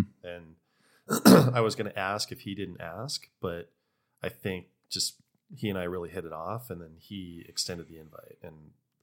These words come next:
like, after that, the next three minutes of that,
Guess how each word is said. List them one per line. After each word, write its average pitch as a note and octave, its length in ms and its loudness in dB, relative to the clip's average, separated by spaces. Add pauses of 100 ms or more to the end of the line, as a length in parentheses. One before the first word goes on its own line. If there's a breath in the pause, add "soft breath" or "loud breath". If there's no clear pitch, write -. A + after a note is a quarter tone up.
(320)
like, G#2 120 -2
after A2 280 4
that, F#2+ 260 -4
the G2+ 60 -6
next F#2 240 -4
three G2+ 240 -4
minutes E2+ 340 -8
of E2 120 -10
that, D#2+ 240 -14